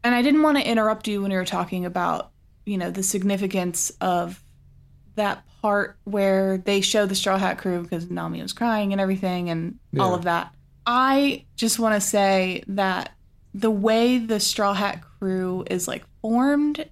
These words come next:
Speaker 1: and how loyal and how everyone has their own part and, like, it's just this, like you said, like, a friendship that's, like, family. It so truly reminds me of your friends.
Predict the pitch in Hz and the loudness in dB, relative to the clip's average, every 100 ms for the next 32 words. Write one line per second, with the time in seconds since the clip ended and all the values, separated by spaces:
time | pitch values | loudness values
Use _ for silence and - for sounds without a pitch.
0 | - 208 202 196 196 196 - 220 202 196 | -2 0 2 2 0 -4 -4 0 2 4
1 | 190 160 - - 202 190 196 220 240 240 | 2 0 -4 -8 -4 0 4 4 4 4
2 | 240 240 240 - 196 190 190 185 208 226 | 4 4 2 0 0 2 2 0 2 2
3 | 240 226 226 214 202 196 190 - - 208 | 4 4 2 0 0 0 -2 -4 -2 0
4 | 214 - - 202 202 196 190 180 196 190 | 0 -4 -6 -2 0 0 0 -2 -6 -4
5 | 208 196 208 190 - - - 196 214 - | -4 -2 -2 -2 -4 -6 -2 -2 0 0
6 | 196 185 180 175 185 - - - 220 226 | 0 0 -2 -2 -4 -10 -20 -2 2 4
7 | 226 233 220 - 208 196 - 190 175 - | 4 2 0 -2 0 0 -2 -2 -2 -6
8 | - 214 214 196 170 180 185 - - 269 | -2 0 2 0 -2 -6 -8 -8 -2 0
9 | - - - 277 269 254 - 254 247 240 | 2 0 2 4 4 4 0 0 2 2
10 | 226 208 196 196 196 185 180 - 175 170 | 2 2 2 2 0 0 -2 -2 -4 -6
11 | - - 226 - - | -6 -8 -6 -8 -10